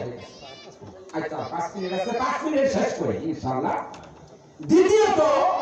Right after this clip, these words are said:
রমজানের পরে আরো আমরা ছয়টা রোজা রাখি বাবাজিরা, ঠিক না? এই রোজা রাখা আমরা কি রোজা বলি? সাক্ষী রোজা। হাদিস আছে, আল্লাহ রসুল বলেন,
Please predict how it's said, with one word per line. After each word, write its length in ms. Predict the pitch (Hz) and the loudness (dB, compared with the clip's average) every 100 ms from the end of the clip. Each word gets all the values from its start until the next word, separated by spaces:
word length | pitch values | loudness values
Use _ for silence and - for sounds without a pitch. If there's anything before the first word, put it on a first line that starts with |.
| - - - - - - - - | -4 -8 -12 -18 -20 -20 -20 -4
রমজানের 720 | 170 240 311 311 339 330 320 302 | 0 2 4 2 2 2 2 2
পরে 240 | 320 320 | 4 4
আরো 320 | 320 - 294 311 302 302 - - - - - - | 4 2 4 2 2 -2 -6 -12 -16 -18 -20 -6
আমরা 220 | 220 233 254 | -2 2 2
ছয়টা 600 | 240 226 233 247 262 226 | 2 4 4 4 2 4
রোজা 220 | 220 214 | 6 6
রাখি 380 | 208 190 180 160 | 4 2 2 2
বাবাজিরা, 540 | 165 170 165 160 151 | 2 0 2 2 2
ঠিক 240 | 143 165 180 | 2 2 2
না? 200 | 196 - - - - - - - - | 0 0 -6 -12 -16 -18 -20 -20 0
এই 180 | 220 202 | 4 6
রোজা 220 | 214 220 | 8 6
রাখা 320 | 247 233 220 | 6 4 2
আমরা 160 | 226 240 | 2 2
কি 260 | 226 220 226 | 4 4 4
রোজা 160 | 233 | 4
বলি? 260 | 208 208 190 | 4 4 2
সাক্ষী 440 | 202 208 - 202 | 2 0 4 6
রোজা। 220 | 180 131 - - - - - - - - - - | 6 4 -2 -4 -10 -14 -18 -20 -20 -20 -20 -8
হাদিস 340 | 165 214 311 277 | 0 2 4 4
আছে, 600 | 285 - 202 - - - - - - - - - - - - | 2 4 4 4 2 0 -6 -12 -16 -20 -20 -20 -20 -20 -6
আল্লাহ 260 | 202 202 208 | 0 2 4
রসুল 420 | 196 196 214 208 | 4 2 4 6
বলেন, 540 | 190 190 - - - | 6 4 2 0 -4